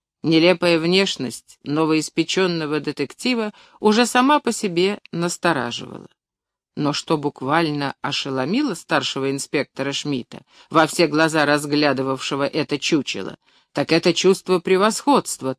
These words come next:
так и веявшее от всей его нелепой фигуры. Его поза и вид как бы говорили:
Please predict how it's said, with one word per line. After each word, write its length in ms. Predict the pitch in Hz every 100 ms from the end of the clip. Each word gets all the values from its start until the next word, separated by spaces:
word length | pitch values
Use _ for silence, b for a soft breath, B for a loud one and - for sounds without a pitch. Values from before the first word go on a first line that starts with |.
| -
так 260 | 175 156
и 80 | 156
веявшее 680 | 127 175 254 226 - 208 156
от 120 | 135
всей 400 | - - 196 220
его 220 | 208 196
нелепой 540 | 185 151 135 143 - 147
фигуры. 640 | - 151 127 123 - - _ _ _ _ _
Его 320 | - 151 151 156
поза 360 | 170 175 160
и 100 | 170
вид 240 | 160 202 -
как 260 | 156 165
бы 120 | 170
говорили: 640 | 160 165 180 180 127 110